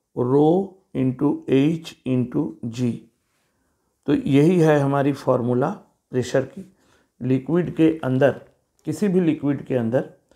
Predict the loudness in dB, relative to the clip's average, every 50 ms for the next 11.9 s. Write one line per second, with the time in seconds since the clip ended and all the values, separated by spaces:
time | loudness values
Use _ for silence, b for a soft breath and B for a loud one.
0 | _ _ _ _ _ _ -8 -8 -4 -2 -2 -2 0 0 2 4 4 4 4 2
1 | 0 -2 -2 0 0 -2 -4 -2 -2 -2 0 0 0 0 -2 -4 -4 -4 -4 -4
2 | -2 -2 -4 -2 -2 -4 -2 0 0 0 0 0 -2 -2 -4 -4 -4 -2 -4 -4
3 | -4 -6 -8 -12 _ _ _ _ _ _ _ _ _ _ _ -4 -2 -2 -2 2
4 | 0 0 0 0 -6 -2 -2 0 2 4 2 2 2 0 -6 -6 -6 -6 -8 -12
5 | _ _ _ _ _ _ -12 -6 0 2 4 4 4 4 2 0 -2 -10 -20 _
6 | _ _ _ _ _ -4 -2 0 0 2 2 0 0 -2 -6 -6 -6 -12 _ _
7 | _ _ _ _ _ -4 -2 0 2 2 2 0 0 -4 -6 -8 -8 -14 _ _
8 | _ _ _ -14 -8 -2 0 0 0 0 0 -2 -4 -2 0 2 2 4 4 4
9 | 2 0 2 0 -4 -4 -4 -4 -4 -4 -4 -8 -18 _ _ _ _ _ _ _
10 | _ -6 -4 -2 -2 -2 0 0 0 0 0 -4 -12 _ _ _ _ _ _ _
11 | _ _ -12 -2 2 4 4 4 4 4 4 2 2 2 2 0 0 0